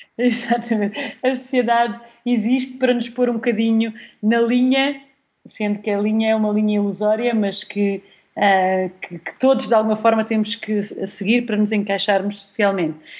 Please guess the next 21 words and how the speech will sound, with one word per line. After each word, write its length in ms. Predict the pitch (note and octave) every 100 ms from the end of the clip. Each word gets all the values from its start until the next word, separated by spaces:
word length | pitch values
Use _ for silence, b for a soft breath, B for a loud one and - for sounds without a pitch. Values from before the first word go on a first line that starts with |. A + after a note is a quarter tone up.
| B B B _ _ _ _ _ -
E, 640 | A#3+ B3 A#3+ A3 A3 A3+
e, 60 | G3+
e, 20 |
portanto, 460 | - - G3 G3
ainda 260 | G#3 G#3+ G3
hoje 560 | G3 G3+ G3+ - - - _ _ -
não 220 | G#3 G#3
é 80 | B3+
muito 260 | B3+ A3
bem 180 | F#3+ G3+
visto 680 | E3+ F#3 F3 - - G#3+ A3 -
esta 300 | G3+ G3+ -
ideia 400 | G#3 F#3+ G#3 A3+
de 100 | A3
que 140 | - B3
eu 60 |
tenho 160 | B3 A#3+
várias 180 | A#3+ A#3
paixões 680 | A#3 G#3+ - B3 C4 A#3+ G#3
e 240 | G3+ F#3 B B B B D#4 - -
vou 500 | G3+ F#3+ A3 A#3+